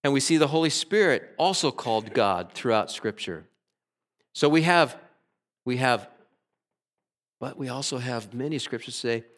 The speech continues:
"Hear, O Israel, the Lord your God is one." And we have multiple scriptures that describe God as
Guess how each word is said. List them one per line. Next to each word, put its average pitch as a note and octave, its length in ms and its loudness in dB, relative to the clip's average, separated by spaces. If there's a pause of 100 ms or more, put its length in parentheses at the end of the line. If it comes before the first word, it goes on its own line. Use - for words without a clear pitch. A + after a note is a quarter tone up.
(380)
"Hear, F3 200 6
O D#3 80 8
Israel, B2+ 240 4
the A2 120 0
Lord A2+ 240 -4
your A2+ 100 -2
God G#2 240 -4
is F#2 140 -10
one." F#2+ 460 -6 (2000)
And A2+ 600 2
we A2 220 -4
have G#2+ 320 -6
multiple B2 440 -4
scriptures A2+ 420 -8
that A#2 80 -14
describe A2+ 540 -8
God G2 240 -2
as G#2+ 200 -8